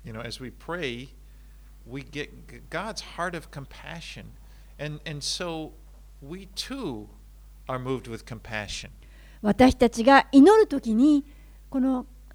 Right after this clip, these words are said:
Speaker 2: 憐れみの神様の心をいただくんです。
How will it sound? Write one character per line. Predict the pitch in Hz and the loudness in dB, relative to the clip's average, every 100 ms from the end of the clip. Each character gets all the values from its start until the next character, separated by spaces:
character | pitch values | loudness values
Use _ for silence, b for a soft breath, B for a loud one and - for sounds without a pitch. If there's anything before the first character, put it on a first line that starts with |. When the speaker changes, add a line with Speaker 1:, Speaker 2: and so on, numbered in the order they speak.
| - | -4
Speaker 2:
憐 | 262 294 370 | -2 2 2
れ | 392 | 0
み | 392 392 | 0 -2
の | 392 381 349 - | -2 -2 -4 -6
神 | 370 381 | -2 -2
様 | 370 311 247 | 0 2 2
の | 226 214 | 2 -2
心 | - 220 - 285 294 269 294 339 | -2 -4 2 4 6 6 6 4
を | 302 b b b | 0 b b b
い | 233 | -2
た | 226 247 | 4 4
だ | 233 | 4
く | 233 240 | 0 -4
ん | |
で | 175 175 | -4 -8
す。 | - | -14